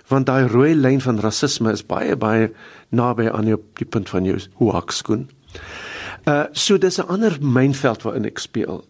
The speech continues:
Ehm, en dit is ook vir my 'n helse inspirasie om jong mense te ontmoet, want ek het 'n paar work in progress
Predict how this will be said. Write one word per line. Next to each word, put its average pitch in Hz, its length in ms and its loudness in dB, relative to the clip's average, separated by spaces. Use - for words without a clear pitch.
Ehm, 117 400 2
en 160 200 6
dit 156 240 0
is - 220 2
ook 214 320 2
vir 156 160 -2
my 131 440 4
'n 147 80 -2
helse 143 300 0
inspirasie 120 760 2
om 120 260 0
jong 165 340 2
mense 135 420 2
te - 100 -6
ontmoet, 110 420 -2
want 131 220 0
ek 160 80 4
het 123 100 2
'n 139 120 -2
paar 151 300 0
work 139 280 4
in 143 140 0
progress 123 580 0